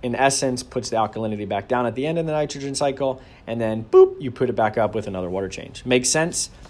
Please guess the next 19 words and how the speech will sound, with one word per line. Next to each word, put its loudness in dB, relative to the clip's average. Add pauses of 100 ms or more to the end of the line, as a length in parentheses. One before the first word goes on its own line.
(260)
Now, 6
when 4
we 2
get 0
back, 4
let's 0
talk 2
about 2
the 0
conclusion 0 (320)
of 2
what 4
this 2 (160)
Texas 2
A 0
and 0
M 0
study 2
says 2